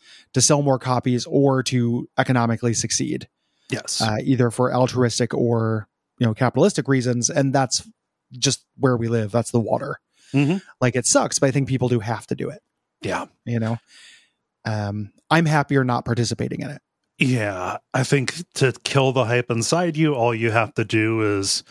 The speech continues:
Speaker 2: have one particularly bad experience with getting overhyped about something in your past, um, and then realizing that, uh,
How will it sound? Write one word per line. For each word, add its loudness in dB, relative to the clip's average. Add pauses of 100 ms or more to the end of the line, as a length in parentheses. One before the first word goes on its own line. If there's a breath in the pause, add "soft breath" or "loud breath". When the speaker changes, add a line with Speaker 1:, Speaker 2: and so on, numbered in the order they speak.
(280 loud breath)
Speaker 2:
have -2
one -2
particularly -2
bad 0
experience -2
with -4
getting 0
overhyped -2
about -2
something -2
in -2
your -2
past, -2 (540 soft breath)
um, 0
and -2
then 0
realizing 0
that, -2
uh, -2